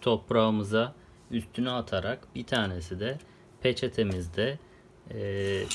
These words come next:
filizlendirerek ekim yöntemimiz. Şimdi ikisini de yapacağız. Hemen bugün tarihini de söyleyeyim. Evet, bugünün tarihi on dört Mayıs.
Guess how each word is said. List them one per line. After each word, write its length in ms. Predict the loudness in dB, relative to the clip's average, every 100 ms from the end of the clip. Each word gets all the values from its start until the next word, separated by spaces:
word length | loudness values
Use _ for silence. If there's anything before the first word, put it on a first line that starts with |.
| -4
filizlendirerek 1000 | -2 0 2 4 4 4 2 2 2 -2 -4 -6
ekim 300 | -6 -4 -4
yöntemimiz. 880 | -2 -2 -4 -4 -4 -4 -6 -8 -14 -16 -20 -20 -20 -20 -20 -20 -16 -6
Şimdi 160 | -2
ikisini 360 | -2 -4 -4 2
de 60 | 4
yapacağız. 540 | 4 4 2 2 4
Hemen 280 | 4 4 4
bugün 220 | 2 0
tarihini 440 | 4 6 4 2 -2
de 100 | -2
söyleyeyim. 560 | -2 -4 -4 -8 -8 -14 -20 -20 -20 -20 -20 -20 -20 -20 -20 -20 -20 -8 2
Evet, 220 | 4 4
bugünün 420 | 4 4 4 4 4
tarihi 760 | 8 8 6 2 4 2 2 -4 2
on 300 | 4 6 6
dört 300 | 4 4 2
Mayıs. 640 | 4 4 2 0 -4